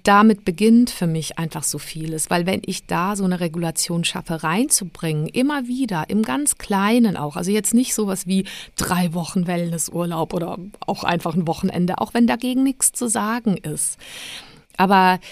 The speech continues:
wenn ich das gerade nicht in mein Leben holen darf, dann langen aus meiner Erfahrung schon diese kleinen, kleinen Dinge,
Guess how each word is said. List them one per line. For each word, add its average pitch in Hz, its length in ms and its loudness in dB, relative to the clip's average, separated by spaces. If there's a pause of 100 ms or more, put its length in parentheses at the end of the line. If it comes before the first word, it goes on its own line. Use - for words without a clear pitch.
(260)
wenn 202 160 6
ich 196 100 2
das 190 220 -2
gerade 185 420 0
nicht 190 300 2
in 180 80 2
mein 175 200 2
Leben 208 300 4
holen 165 340 0
darf, 151 280 -6
dann 160 160 -2
langen 180 480 0
aus 165 200 -4
meiner 180 280 2
Erfahrung 175 340 -2
schon 175 160 -2
diese 175 180 -4
kleinen, 190 680 2
kleinen 175 480 -2
Dinge, 196 440 0